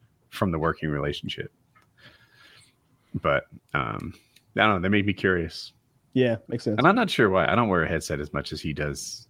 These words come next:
Speaker 1: I, I once did, but I don't anymore.
Speaker 2: This one hurts after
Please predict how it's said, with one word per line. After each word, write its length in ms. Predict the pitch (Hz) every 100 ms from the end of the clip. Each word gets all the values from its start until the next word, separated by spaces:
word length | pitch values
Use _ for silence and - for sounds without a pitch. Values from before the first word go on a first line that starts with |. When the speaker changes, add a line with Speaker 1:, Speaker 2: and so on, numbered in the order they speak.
| -
Speaker 1:
I, 100 | 78
I 80 | 73
once 340 | 73 151 220 -
did, 280 | 67 64 - _
but 120 | - 71
I 80 |
don't 180 | 67 67
anymore. 420 | 62 64 65 67 - _ _
Speaker 2:
This 120 | 190
one 100 | -
hurts 240 | 170 185 185
after 580 | 151 143 151 139 123